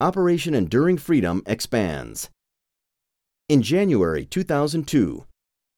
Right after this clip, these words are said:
twelve hundred members of U S Special Operations Command, Pacific, were deployed to the Philippines to assist the armed forces of the Philippines in uprooting Al-Qaeda and other terrorist groups,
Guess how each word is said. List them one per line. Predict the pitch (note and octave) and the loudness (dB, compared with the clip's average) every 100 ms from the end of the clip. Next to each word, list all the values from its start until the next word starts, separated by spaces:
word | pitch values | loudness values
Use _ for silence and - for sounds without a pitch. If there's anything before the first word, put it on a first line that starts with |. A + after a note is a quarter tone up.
| _ _ - | _ _ -2
twelve | E3+ G#3 | 0 0
hundred | F#3 F#3 F3 | 0 0 0
members | C3+ E2 D2 C2+ | 0 0 -2 -4
of | E2+ | -2
U | C3 F3+ | 2 2
S | E3+ | 2
Special | - D3 D3 D#3 | 0 -2 0 -2
Operations | C3 C3+ D#3+ D#3+ B2+ - | -2 -2 -4 -2 -4 -4
Command, | G2 E2+ C2+ A1 - _ _ _ _ _ _ | -4 -4 -6 -12 -18 _ _ _ _ _ _
Pacific, | A2+ - F3+ F2 - - | -2 0 0 0 -4 -6
were | F#2+ | -2
deployed | G#2 - - F#3 F#2 F#2+ | -2 -2 0 2 2 0
to | |
the | A2+ | -4
Philippines | A#2 F3+ - G#2+ E2 C#2 C2+ | -2 -2 -2 -2 -4 -4 -8
to | - | -4
assist | G2 - F#3 - | -4 -2 -4 -2
the | B2 | -4
armed | A#2 D#3+ D3 | -2 -4 -2
forces | D3+ B2 F2 D#2 | 0 0 0 -6
of | - G#2+ | -4 -2
the | A2 | -2
Philippines | - F#3 C3+ F2+ D2 D2+ F2+ | 0 -2 -2 -4 -4 -6 -4
in | B2 | -2
uprooting | D#3+ E3+ D#3+ F#2 E2 | -2 0 2 2 -2
Al-Qaeda | A#2+ C#3+ C#3 D#3+ G#2 D2+ - | -4 -4 -2 0 0 -2 -4
and | A#2 | -4
other | D3 E3 | -2 -4
terrorist | D3 F3 C#3+ E2+ C#2+ | -4 -2 0 -2 -4
groups, | F#2+ E2 C2 - - | -4 -4 -6 -10 -10